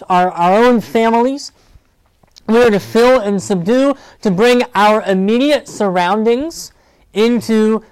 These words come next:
Christ's dominion. And then we are to go out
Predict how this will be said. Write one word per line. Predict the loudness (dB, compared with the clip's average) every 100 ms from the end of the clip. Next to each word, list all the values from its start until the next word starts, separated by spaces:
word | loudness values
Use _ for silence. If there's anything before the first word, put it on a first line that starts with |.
| _
Christ's | -8 -2 0 -2 -6 -14 -18 -14 -6
dominion. | -4 -2 -4 -6 -8 -10 -12 -16 _ _ _ _ _ _ _ _ _ _ _
And | -6
then | -2 0
we | 0
are | 0
to | -2
go | -4 -4 -4 -6
out | -4 -2 -4